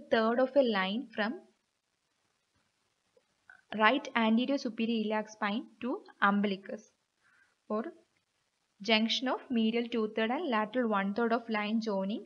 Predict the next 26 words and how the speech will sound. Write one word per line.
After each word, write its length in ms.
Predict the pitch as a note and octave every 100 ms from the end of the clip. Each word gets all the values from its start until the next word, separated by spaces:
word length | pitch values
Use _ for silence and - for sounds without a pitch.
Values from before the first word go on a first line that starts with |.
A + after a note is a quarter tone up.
| B3+
right 300 | G#3 G#3+ D#4+ D#4+ -
anterior 400 | G3+ G3+ G#3+ A3+
superior 380 | A3 F3 G#3 G#3+
iliac 340 | G3 G3+ G3+
spine 300 | - G3+ F#3+
to 80 | A#3
the 80 | F4
umbilicus. 560 | A3 G3+ F#3+ F3 F#3+ F#3
That 180 | G#3+ G#3+
is 140 | A#3+
known 140 | A3+ A3
as 120 | -
spinoumbilical 920 | - A3 A3 B3+ A#3 G3+ G#3 G#3 A3
line. 220 | G3+ E3 - _ _ _ _ _ _ - - - - - - -
And 240 | A#3 A#3+
the 80 | C4
clinical 360 | C4+ C4+ F4+
importance 440 | D#4 B3+ A#3+ C4+ A#3+
is 100 | G3
that 180 | G#3+ B3
it 120 | A3
is 120 | A#3 C4
a 60 | C4+ -
seat 280 | C#4 C#4
of 180 | E4 E4
maximum 640 | B3 A3+ A#3+ A3+ D#4 E4